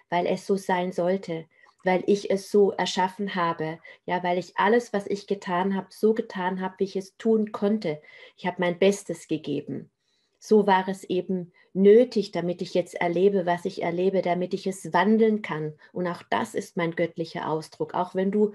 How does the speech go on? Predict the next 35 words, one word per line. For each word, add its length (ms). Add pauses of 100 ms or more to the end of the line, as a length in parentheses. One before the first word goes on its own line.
(260)
dich 140
unvollkommen 720
fühlst, 420
wenn 140
du 80
dich 280 (200)
weit 400
von 180
dem 200
entfernt 500
fühlst, 340
was 200
andere 480 (400)
Erleuchtung 600
nennen, 400
dennoch 340
ist 280
es 260
vollkommen. 840 (340)
Das, 300
was 240
jetzt 440
eben 300
ist, 380
die 140
ganze 340
Welt 300
ist 180
im 140
Moment 440 (220)
aus 180
unserer 460
menschlichen 520
Perspektive 720
betrachtet 680